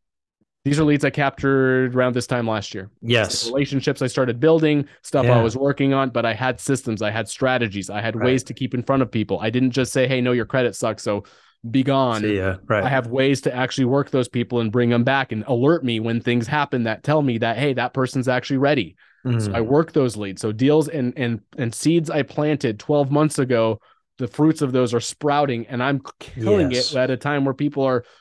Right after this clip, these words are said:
Speaker 1: wondering where the hell their next deal's gonna come from. I can't,
Speaker 2: Hundred percent.
Speaker 1: he can't keep up.
Speaker 2: Right.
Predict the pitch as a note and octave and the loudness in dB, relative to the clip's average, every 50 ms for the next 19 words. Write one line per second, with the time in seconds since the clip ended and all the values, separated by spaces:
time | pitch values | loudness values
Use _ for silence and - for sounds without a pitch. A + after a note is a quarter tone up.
0 | _ - B2+ C#3 D3+ D#3 D#3 D3+ D3 D3+ D3+ C#3+ C3+ C#3+ D3+ D3 D3 C#3+ C#3+ C#3+ | _ -4 -2 -2 0 2 2 2 2 2 2 0 0 -2 0 0 0 2 2 0
1 | C#3 - - C3 D#3 D#3+ D#3 C#3 C3 B2 A2+ A2 - - A2 G#2+ - B2 A#2 A#2 | -2 -2 0 2 4 4 4 2 0 -2 -2 -2 -2 -2 -2 -2 0 0 -2 0
2 | - - D#3 D#3 - - D3+ - - G#2+ F#2 F2+ - F#3+ G#3 G3 - D#3+ D#3+ E3 | 0 0 0 2 2 0 -2 -2 -4 -6 -8 -6 -6 -6 -8 -4 -2 0 0 0
3 | D3+ - F3 E3+ E3 G3 G#3 G#3+ - - - - _ _ _ _ - G#2 F#2+ F2 | 0 0 0 0 2 2 2 2 2 0 -6 -14 _ _ _ _ 0 0 0 0